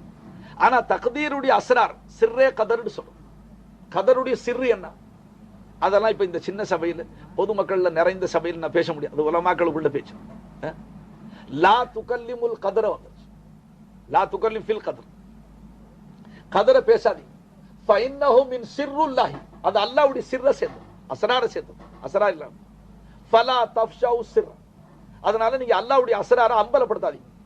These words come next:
அப்போ இந்த ஹதீஸை கொண்டு என்ன ஆதாரம் எடுக்கிறாங்கன்னு கேட்டா, அப்ப அல்-, தக்தீருடைய அந்த சிர் அஸ்ரார் அல்லாஹ்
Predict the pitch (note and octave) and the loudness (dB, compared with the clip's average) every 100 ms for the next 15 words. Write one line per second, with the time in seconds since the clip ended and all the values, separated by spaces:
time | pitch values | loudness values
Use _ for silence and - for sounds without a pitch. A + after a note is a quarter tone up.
0 | - - - - - - - - - G3 | -20 -20 -20 -20 -20 -20 -20 -20 -2 0
1 | A#3+ A#3+ A3 A#3 G3 E3 B3 C#4+ C#4 C#4 | 2 0 -2 -6 -4 -4 -4 -4 -2 -2
2 | C4 C4+ C4 B3 A3+ A#3 B3 A3+ G3+ G#3+ | 0 0 0 0 -2 0 -2 -2 0 0
3 | F#3 F3+ C#3+ A#2+ C#3 - - - - A#3+ | -2 -10 -12 -14 -14 -16 -20 -18 -2 0
4 | C4+ G#3+ F3+ G3+ - G3 A#3+ C#4+ D#4 C#4+ | 2 0 -2 -8 -6 -6 -4 -4 -2 -2
5 | C4+ A#3+ A3 A3 - C#4 C#4+ A3+ F#3 C4+ | 0 0 0 -4 -4 -2 2 2 2 2
6 | C#4 C4+ A3+ B3 | 2 2 0 0